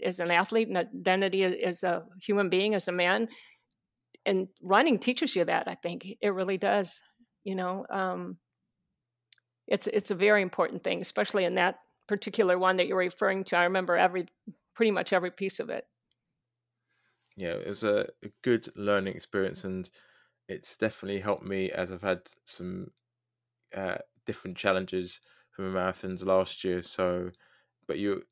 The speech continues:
Speaker 2: you're always building on each experience, but there's, people forget that there were the races at the beginning that I didn't feel as confident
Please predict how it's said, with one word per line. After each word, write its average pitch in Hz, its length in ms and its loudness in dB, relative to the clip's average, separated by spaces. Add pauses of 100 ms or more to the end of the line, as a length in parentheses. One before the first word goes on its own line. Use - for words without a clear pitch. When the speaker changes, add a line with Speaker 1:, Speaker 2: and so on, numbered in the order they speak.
Speaker 2:
you're 110 180 -2
always 120 220 4
building 101 420 0
on 95 140 0
each - 460 -8 (240)
experience, - 540 -2
but - 220 -2 (1300)
there's, 104 340 -8
people 113 300 -10
forget 107 400 4
that 90 200 -4
there 104 100 2
were 104 160 2
the 98 120 0
races 101 360 2
at 95 60 -4
the 82 60 -8
beginning 95 440 -2
that 95 160 -2
I 101 80 -6
didn't 101 280 -4
feel 107 240 2
as 92 100 -2
confident - 520 -10